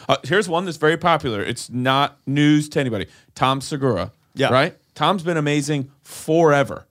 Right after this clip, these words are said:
Speaker 2: Yeah.
Speaker 1: Tom is now one of the biggest fucking names in comedy in the world.
Speaker 2: Yeah.
Speaker 1: Right?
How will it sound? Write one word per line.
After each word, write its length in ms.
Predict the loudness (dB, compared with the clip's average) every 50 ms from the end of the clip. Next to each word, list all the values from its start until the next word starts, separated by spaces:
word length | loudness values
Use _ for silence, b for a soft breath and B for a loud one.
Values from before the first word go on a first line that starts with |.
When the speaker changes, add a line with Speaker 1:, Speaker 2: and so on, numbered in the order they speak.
| _ -12
Speaker 2:
Yeah. 180 | -10 -10 -10 -10 -14 _ -2
Speaker 1:
Tom 260 | 0 0 2 0 0
is 140 | -4 -4 -4
now 200 | -2 -2 -2 0
one 140 | -2 -2
of 60 | -2 -2
the 120 | -4 -6 -8 _ -2
biggest 400 | 0 0 0 0 -2 -4 -8 -14
fucking 560 | -20 -10 -4 -2 0 0 -2 -4 -6 -6 -4
names 240 | -4 -4 -4 -4 -6
in 100 | -8 -8
comedy 400 | -6 -6 -6 -4 -4 -6 -6 -8
in 80 | -8 -8
the 80 | -8
world. 500 | -8 -8 -8 -8 -6 -6 -6 -8 -8 -10 -10
Speaker 2:
Yeah. 200 | -8 -6 -4 -2
Speaker 1:
Right? 220 | -2 -2 -2 -4